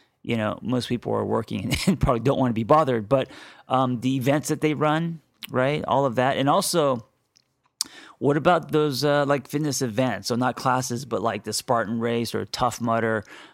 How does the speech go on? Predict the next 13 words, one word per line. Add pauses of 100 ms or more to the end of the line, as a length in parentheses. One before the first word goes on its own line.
(120)
Um,
when
you
do
it, (420)
do
it
with
a
small
group,
and
suddenly,